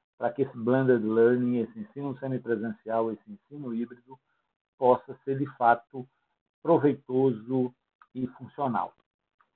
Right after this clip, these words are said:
O primeiro delas é a inclusão digital dos nossos estudantes. Ok? É, infelizmente, diferente de outros países onde as pessoas têm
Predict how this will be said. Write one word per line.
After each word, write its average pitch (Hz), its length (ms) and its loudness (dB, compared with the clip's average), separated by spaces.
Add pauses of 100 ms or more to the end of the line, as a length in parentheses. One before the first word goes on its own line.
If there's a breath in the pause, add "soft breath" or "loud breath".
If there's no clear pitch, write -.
(180)
O - 40 -20
primeiro 165 340 4
delas 139 440 10 (760)
é 131 120 4
a 143 80 10
inclusão 151 460 2
digital 135 420 2
dos 131 120 -6
nossos 135 400 -2
estudantes. 131 500 -8 (1500)
Ok? 139 260 -6 (480)
É, 113 1000 2 (760)
infelizmente, 143 760 0 (920)
diferente 131 560 2
de 120 80 0
outros 131 260 4
países 120 440 2 (240)
onde 120 360 -2
as 117 140 2
pessoas 113 380 -8 (160)
têm 143 380 -2